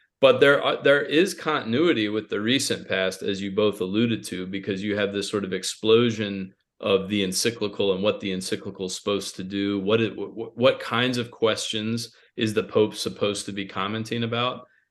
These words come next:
So if the second, if there are two, uh, loci of supreme authority in the church, the Pope and then the, the bishops, uh, as a college headed by the Pope, then I think the logic is, well,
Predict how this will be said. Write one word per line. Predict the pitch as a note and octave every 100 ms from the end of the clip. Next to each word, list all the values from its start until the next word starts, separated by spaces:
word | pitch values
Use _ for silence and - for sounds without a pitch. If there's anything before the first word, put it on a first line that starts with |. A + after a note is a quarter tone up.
| _
So | - G#2+ G#2+
if | - A2 - - -
the | A2+ F#2+
second, | - C3+ C3+ C#3 A2+ -
if | A2 -
there | A2
are | G#2
two, | - E3+ E3+ D#3 B2 - _ _ _
uh, | A2+ G#2+
loci | G#2 A#2+ C3+ - A#2 G#2+ G#2 G2
of | - G2+ G2
supreme | - G#2+ - A#2 A2
authority | G2 G#2+ G2+ G2+
in | G2
the | F#2+
church, | F#2 F#2+ F#2 -
the | -
Pope | F#2 A2 A2 G#2+ -
and | G2+ G2+
then | G2 G2
the, | F#2+ F#2+ -
the | G2+
bishops, | G2 G2+ - F#2+ - - - _ _ _ _ _ G#2+
uh, | G2 -
as | F#2+
a | F#2
college | - F#2 F2 F2 G#2+ - _
headed | G#2+ G2+ F2+
by | F#2
the | F2+
Pope, | F2 F#2 A#2 - _ _ _ _ -
then | A#2 A#2 A2 A2 A#2
I | - A2
think | - C#3
the | A#2 A2
logic | A2 A#2 A#2 - A2+
is, | G2+ F#2+
well, | A2 A2+ G#2+ G#2 -